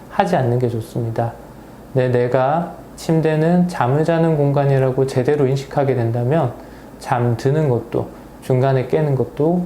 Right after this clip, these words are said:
확실히 줄 것이기 때문입니다. 이런 간단한 수면 위생 지켜보시면서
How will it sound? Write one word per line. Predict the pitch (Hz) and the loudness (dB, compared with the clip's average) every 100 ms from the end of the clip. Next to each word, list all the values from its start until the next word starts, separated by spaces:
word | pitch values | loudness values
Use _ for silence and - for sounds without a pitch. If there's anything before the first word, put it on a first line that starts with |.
| - | -6
확실히 | - 156 - 156 143 | -10 -10 -2 -2 -2
줄 | - 110 | -2 -4
것이기 | - 120 - - | -2 -4 -4 -6
때문입니다. | 139 135 - - 139 131 - - - - - - - - - | -6 -6 -8 -8 -10 -12 -14 -18 -20 -20 -20 -20 -20 -14 -2
이런 | 143 | -2
간단한 | 151 143 139 185 190 | 0 0 2 2 2
수면 | 185 214 220 185 | 2 2 2 2
위생 | 147 175 | 2 2
지켜보시면서 | 175 156 190 156 156 165 165 151 151 156 165 160 160 | 2 0 0 2 0 2 2 2 2 2 4 2 0